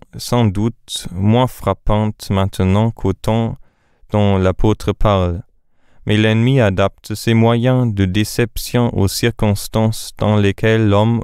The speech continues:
et l'œuvre de Dieu se trouvent, ainsi que Pierre nous le montre à l'égard d'un cas analogue. Il y a eu de faux prophètes parmi le peuple,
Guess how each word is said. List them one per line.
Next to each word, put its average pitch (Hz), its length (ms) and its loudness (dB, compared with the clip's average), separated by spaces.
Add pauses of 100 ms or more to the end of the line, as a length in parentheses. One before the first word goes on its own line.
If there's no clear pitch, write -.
(120)
et 92 140 0
l'œuvre 107 420 0
de 104 140 -2
Dieu 104 400 0
se - 180 -6
trouvent, 92 640 0 (800)
ainsi 110 400 0
que - 140 -2
Pierre 107 720 -2
nous 101 140 2
le 92 100 4
montre 101 460 0
à 95 100 0
l'égard 101 420 0
d'un 92 280 -2
cas 107 240 -2
analogue. 95 720 0 (1160)
Il 107 200 4
y 110 100 4
a 110 100 2
eu 123 180 -2
de 113 160 0
faux - 320 0
prophètes - 640 -2
parmi 98 300 0
le 95 120 0
peuple, - 560 0